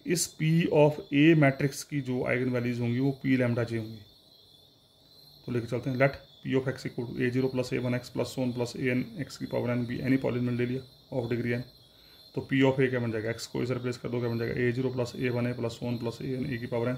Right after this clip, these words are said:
कोई दिक्कत नहीं। दोनों साइड कैपिटल X से मल्टीप्लाई कर दिया, दोनों साइड कैपिटल X से मल्टीप्लाई कर दिया, कोई प्रॉब्लम नहीं।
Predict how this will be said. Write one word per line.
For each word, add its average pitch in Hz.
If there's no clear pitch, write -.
कोई 123
दिक्कत -
नहीं। -
दोनों 143
साइड 139
कैपिटल -
X 135
से -
मल्टीप्लाई 135
कर 135
दिया, 135
दोनों 135
साइड 135
कैपिटल 139
X 135
से 143
मल्टीप्लाई 131
कर 131
दिया, 131
कोई 127
प्रॉब्लम 123
नहीं। 127